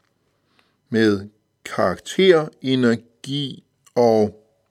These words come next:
drive, og de må kende deres sag. Det var den åbenbare sårbarhed. Angreb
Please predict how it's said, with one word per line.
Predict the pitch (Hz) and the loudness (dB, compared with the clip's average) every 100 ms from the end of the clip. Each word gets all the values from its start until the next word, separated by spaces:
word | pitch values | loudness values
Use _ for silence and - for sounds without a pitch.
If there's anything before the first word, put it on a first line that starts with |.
| _ _ _ _ _ - | _ _ _ _ _ 0
drive, | 107 104 98 87 82 _ _ _ _ _ _ _ _ _ _ _ | 4 6 4 0 -6 _ _ _ _ _ _ _ _ _ _ _
og | - 107 98 | -12 -10 -10
de | 107 101 | -6 -4
må | 98 90 87 _ _ _ _ _ - | -2 -4 -8 _ _ _ _ _ -10
kende | - 131 143 160 160 156 - | 0 2 2 0 -4 -4 2
deres | 120 101 95 104 | 2 4 0 -2
sag. | - - 104 87 87 - _ - - _ _ _ _ _ - - _ _ _ _ _ _ _ _ _ _ _ _ - - - _ - | -6 -2 0 0 -6 -18 _ -20 -20 _ _ _ _ _ -20 -20 _ _ _ _ _ _ _ _ _ _ _ _ -20 -20 -20 _ -6
Det | 101 98 92 107 | -2 -2 -2 4
var | 143 165 170 147 - | 6 6 4 0 -4
den | 139 135 135 - | -2 -2 -6 -6
åbenbare | 127 127 123 120 113 110 71 71 98 | 0 0 0 -6 -2 -2 -2 -4 -8
sårbarhed. | - - 107 92 - 78 87 87 - _ _ _ _ _ _ _ _ _ _ _ _ _ _ _ _ 131 | -8 -2 0 0 -2 -6 -4 -10 -12 _ _ _ _ _ _ _ _ _ _ _ _ _ _ _ _ 0
Angreb | 147 170 160 - - 120 113 | 2 2 -2 -10 0 2 2